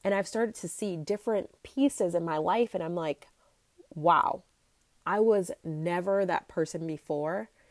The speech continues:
but now because of this experience, I have patience." So, I hope that this story was helpful to you, and I hope that it, it helps you to commit to a process.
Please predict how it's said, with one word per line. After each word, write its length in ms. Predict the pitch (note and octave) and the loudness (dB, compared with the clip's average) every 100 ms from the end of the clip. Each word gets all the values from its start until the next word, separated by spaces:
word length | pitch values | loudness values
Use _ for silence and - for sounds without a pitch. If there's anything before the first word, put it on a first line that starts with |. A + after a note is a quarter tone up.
| _ _ | _ _
but 140 | - F3 | 0 2
now 340 | F3 F#3 G#3+ | 0 0 0
because 300 | G3 - E3 | -2 -2 -6
of 80 | E3+ | -4
this 180 | E3+ D#3+ | -4 -4
experience, 920 | - - - B3+ F3 - - - - _ _ _ _ _ _ _ _ _ _ G3 | -6 -6 0 2 2 -2 -6 -10 -16 _ _ _ _ _ _ _ _ _ _ -2
I 420 | F#3 D#3 - F3 _ | 0 0 -2 -6 _
have 200 | - E3+ | -8 -8
patience." 720 | - - - - - - - - _ _ _ _ _ _ _ _ _ - | -8 -10 -8 -8 -10 -18 -20 -20 _ _ _ _ _ _ _ _ _ -16
So, 480 | - B3+ F3 - G3 _ _ _ _ _ _ _ - | 2 4 4 0 -10 _ _ _ _ _ _ _ -2
I 140 | A3+ A#3 | 0 0
hope 380 | G3+ A3 C4+ - | 0 0 0 0
that 260 | G3+ - | -2 0
this 280 | F#3 G#3 - - | -2 -4 -8 -16
story 720 | - - G3 G#3 G#3+ G#3+ - | -8 -2 0 0 0 -2 -4
was 440 | E3 F3+ E3+ E3 - | -2 0 2 2 0
helpful 480 | - F3+ - F#3 E3+ | -4 -4 -2 -4 -2
to 120 | F#3 | -4
you, 480 | D#3 D3 D3 D#3+ E3+ - - - | -2 -2 0 -2 -4 -12 -14 -2
and 80 | F#3+ | 0
I 40 | |
hope 320 | F#3+ A#3+ - | 0 -2 2
that 140 | C#4 G3+ | 4 6
it, 240 | D#3+ - - | 4 2 -6
it 100 | E3+ | -8
helps 380 | F3+ G#3 - | -4 -6 -6
you 120 | F#3+ F#3 | -8 -8
to 200 | - F#3+ | -8 -12
commit 600 | - E3+ E3 E3+ - - | -10 -8 -4 -2 -4 -6
to 200 | - E3 | -4 -4
a 60 | |
process. 840 | - - - - - F#3 G3 - | -4 -4 -4 -4 -2 -2 -2 -10